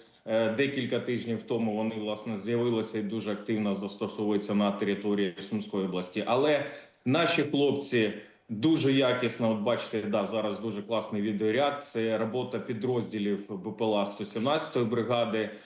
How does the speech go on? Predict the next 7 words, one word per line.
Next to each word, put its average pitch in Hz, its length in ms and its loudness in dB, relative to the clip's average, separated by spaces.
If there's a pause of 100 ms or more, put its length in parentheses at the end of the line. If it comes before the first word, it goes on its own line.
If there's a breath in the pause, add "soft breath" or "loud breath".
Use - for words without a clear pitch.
(200 loud breath)
А, 107 340 2
ми 147 340 4
відповідаємо, 139 1300 2 (460)
ми 156 280 4
тримаємо 135 580 2
на 120 120 0
контролі 120 540 0